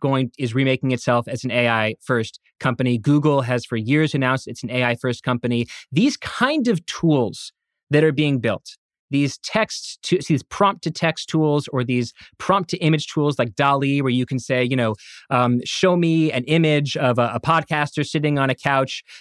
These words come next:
um, in an impressionistic style," and in seconds it produces something that looks like, you know, like Monet painted the face that I'm looking at right now. These tools are, are, are wondrous,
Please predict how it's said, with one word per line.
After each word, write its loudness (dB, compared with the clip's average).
um, -2
in -2
an 0
impressionistic -2
style," 2
and -2
in -2
seconds -4
it -6
produces -2
something -2
that 0
looks -2
like, 2
you 0
know, 2
like -2
Monet 2
painted -2
the -4
face -2
that -4
I'm 0
looking 2
at 2
right 0
now. 0
These 0
tools -2
are, 4
are, 2
are 2
wondrous, 0